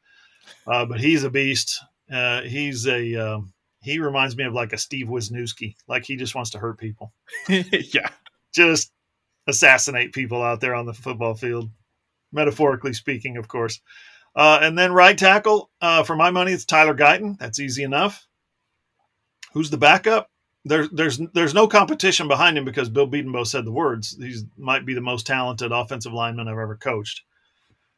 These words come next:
Speaker 1: Uh, but what about Aaron Parks? Jumped in the transfer portal, then realized the transfer <laughs> portal wasn't open <laughs> and, uh, decided, "Yeah, I better stick at Oklahoma for another year."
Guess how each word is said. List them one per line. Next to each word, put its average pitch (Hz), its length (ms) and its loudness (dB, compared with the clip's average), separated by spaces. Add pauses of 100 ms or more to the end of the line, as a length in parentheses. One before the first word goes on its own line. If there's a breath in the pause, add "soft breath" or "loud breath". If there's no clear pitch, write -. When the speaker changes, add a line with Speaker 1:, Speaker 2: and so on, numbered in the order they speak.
(120)
Speaker 1:
Uh, 120 340 0
but 127 240 -6 (140)
what 147 200 2
about 226 240 2
Aaron 185 300 2
Parks? - 600 -2 (800)
Jumped 196 240 2
in 202 120 6
the 180 80 -2
transfer 185 420 2
portal, 156 300 2
then 160 180 -2
realized 165 400 2
the 131 80 -8
transfer 156 360 -4
<laughs> - 0 -
portal 190 380 4
wasn't 160 380 2
open 160 500 -2 (560 loud breath)
<laughs> - 640 -12
and, 143 300 -2
uh, 135 300 4
decided, 135 560 0
"Yeah, 156 300 -2
I - 20 -6
better 82 240 -2
stick - 260 -6
at 143 60 -6
Oklahoma 123 540 -6
for 117 160 -8
another 110 260 -6
year." 107 320 -10